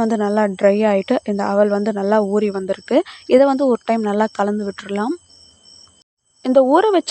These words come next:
அவலை நல்லா கலந்து விட்டதுக்கு அப்புறமா நம்ம ஏற்கனவே மேஷ் பண்ணி வச்சிருக்கக்கூடிய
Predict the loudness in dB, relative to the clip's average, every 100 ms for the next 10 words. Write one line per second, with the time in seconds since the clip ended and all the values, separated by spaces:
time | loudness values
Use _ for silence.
0 | 0 2 2 2 2 0 0 -2 -2 -4
1 | -4 -8 -8 -6 -2 0 2 2 0 0
2 | -2 -2 -4 -4 -4 -4 -4 -8 -10 -8
3 | -4 -2